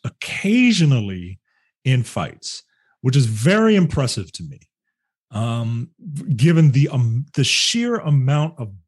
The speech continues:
banter that's going on, um, in this game, I'm very impressed that I don't hear too many, uh, too many doubles. Now, I'm only in chapter three,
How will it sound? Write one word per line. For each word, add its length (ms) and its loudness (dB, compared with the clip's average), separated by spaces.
banter 540 2
that's 220 -6
going 440 2
on, 500 0
um, 600 -6
in 200 2
this 220 0
game, 420 -2
I'm 120 2
very 220 4
impressed 380 0
that 100 -4
I 80 -2
don't 220 -6
hear 120 -6
too 280 -8
many, 480 -10
uh, 520 -10
too 120 -2
many 220 -2
doubles. 420 -10
Now, 300 0
I'm 160 2
only 240 6
in 80 2
chapter 340 -6
three, 320 -20